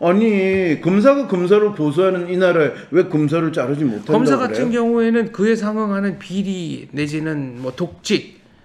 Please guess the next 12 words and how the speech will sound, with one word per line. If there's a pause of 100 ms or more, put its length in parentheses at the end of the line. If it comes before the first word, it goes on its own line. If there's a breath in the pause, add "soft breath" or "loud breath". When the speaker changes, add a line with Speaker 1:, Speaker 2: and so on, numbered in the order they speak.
(140 soft breath)
Speaker 2:
뭐
문제가
될
만한
기타
언행
등등이
있어서
Speaker 1:
아니,
검사는
Speaker 2:
징계위원회를
열고